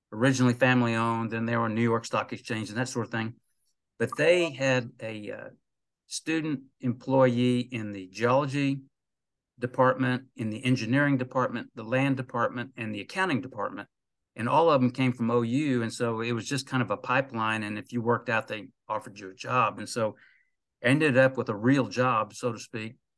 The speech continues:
with Woods Petroleum upon graduation. And so I started out with Woods, and, uh, that was my first, what I call real job,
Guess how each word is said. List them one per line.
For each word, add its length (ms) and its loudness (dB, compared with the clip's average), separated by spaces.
with 180 -8
Woods 260 0
Petroleum 560 2
upon 320 0
graduation. 960 -2
And 120 -14
so 380 -4
I 220 -4
started 420 0
out 200 0
with 120 -14
Woods, 540 -2
and, 380 -4
uh, 140 -2
that 160 0
was 160 -10
my 160 -2
first, 400 -4
what 80 0
I 100 0
call 280 -2
real 300 4
job, 500 0